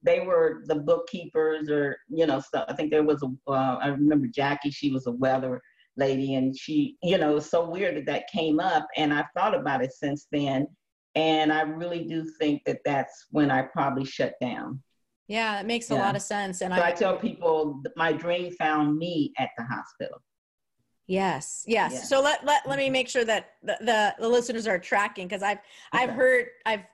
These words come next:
Speaker 2: heard your story, um, multiple times, and it's still, it still touches me every time, but I think we're dropping into a couple of nuances here that,
Speaker 1: Okay.
Speaker 2: you know, and, you know, that's what happens on this show. <laughs> You know, people,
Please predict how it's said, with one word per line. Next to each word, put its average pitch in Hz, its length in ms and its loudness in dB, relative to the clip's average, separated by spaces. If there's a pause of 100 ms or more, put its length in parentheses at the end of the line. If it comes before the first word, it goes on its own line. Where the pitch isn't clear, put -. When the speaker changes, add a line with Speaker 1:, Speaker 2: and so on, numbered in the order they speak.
Speaker 2:
heard 233 320 2
your 226 100 0
story, 226 680 2 (420)
um, 202 560 0
multiple 233 420 2
times, 214 420 -2
and 196 120 -2
it's - 340 -10 (160)
still, 233 680 2
it 220 140 -6
still 247 160 0
touches 214 340 -6
me 214 140 -4
every 202 140 -2
time, 202 240 -4
but 190 100 -2
I 190 60 -2
think 247 240 -4
we're 226 100 0
dropping 208 400 0
into 190 160 -6
a 190 60 -4
couple 196 260 -2
of 180 200 0 (180)
nuances 190 680 0
here 151 460 -2
that, 190 220 2
Speaker 1:
Okay. 151 180 -2
Speaker 2:
you 220 80 0
know, 180 180 -2 (320)
and, 240 300 0 (200)
you 269 60 -8
know, 247 80 2
that's 247 220 2
what 247 140 -4 (200)
happens 233 360 -2
on 208 100 -2
this 202 140 -8
show. 214 280 0 (100)
<laughs> - 20 -6 (720)
You 311 60 -6
know, 302 120 2
people, 285 520 2